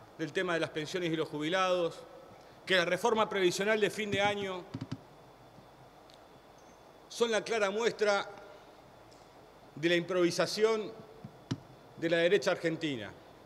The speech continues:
de la improvisación y de no contar con un plan de gobierno, sino con un plan de negocios. Casi como un golpe comando al país, en cuatro años, rápido, tapando las cámaras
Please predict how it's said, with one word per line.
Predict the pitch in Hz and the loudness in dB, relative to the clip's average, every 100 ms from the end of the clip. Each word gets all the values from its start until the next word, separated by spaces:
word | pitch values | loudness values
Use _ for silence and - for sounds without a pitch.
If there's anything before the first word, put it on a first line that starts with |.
| - - - - - | -20 -20 -20 -20 -8
de | 151 | 0
la | |
improvisación | 170 175 170 165 175 - 254 247 240 - - - - - | 0 2 2 4 2 4 4 4 -4 -14 -18 -20 -20 -6
y | 151 | 0
de | 175 | 2
no | 226 | 2
contar | 185 180 208 | 0 2 2
con | 185 | 2
un | 196 | -2
plan | 190 208 | 2 2
de | 196 | 2
gobierno, | 185 208 202 | 4 4 2
sino | - 180 | -2 -2
con | 190 | 0
un | 175 | 0
plan | 180 196 | 2 0
de | 180 | 2
negocios. | 165 143 120 - 101 - - - - - - - - - - - - | 0 0 0 -4 -12 -14 -20 -20 -20 -20 -20 -20 -20 -20 -20 -20 -2
Casi | 240 - | 0 0
como | 180 196 208 | -2 -2 -2
un | 208 | 4
golpe | 240 214 196 | 4 4 0
comando | 185 220 220 202 | 0 0 2 2
al | 170 | 4
país, | 185 240 240 - - - - - - - | 2 2 0 -8 -14 -20 -20 -20 -18 -4
en | 165 | -2
cuatro | 170 233 226 214 | 4 2 4 2
años, | 233 233 226 208 - - - - | 2 2 -2 -4 -8 -18 -20 -4
rápido, | 180 254 226 226 214 208 180 - - - - - - - - | 2 2 2 2 2 2 0 -8 -18 -18 -20 -20 -20 -14 -2
tapando | 196 226 220 | 2 4 4
las | 202 170 | 2 2
cámaras | 240 233 208 190 156 - | 2 2 4 4 0 -8